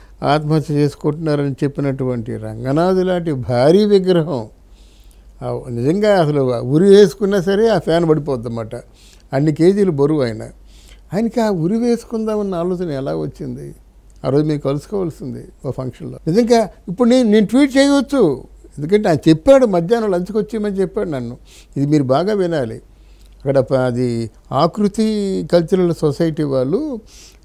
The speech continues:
ఆ, మల్కాజ్గిరిలో ఆయనకు సన్మానం చేద్దామన్నారు ఆకృతి సంస్థ.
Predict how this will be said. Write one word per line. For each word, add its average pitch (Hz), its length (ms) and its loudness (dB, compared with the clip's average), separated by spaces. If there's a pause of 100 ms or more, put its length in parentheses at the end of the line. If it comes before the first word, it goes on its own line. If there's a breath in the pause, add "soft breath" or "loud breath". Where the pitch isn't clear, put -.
ఆ, 131 220 -2
మల్కాజ్గిరిలో 180 840 0
ఆయనకు 175 280 0
సన్మానం 185 400 -2
చేద్దామన్నారు 139 800 -4
ఆకృతి 151 440 -4
సంస్థ. 131 520 -8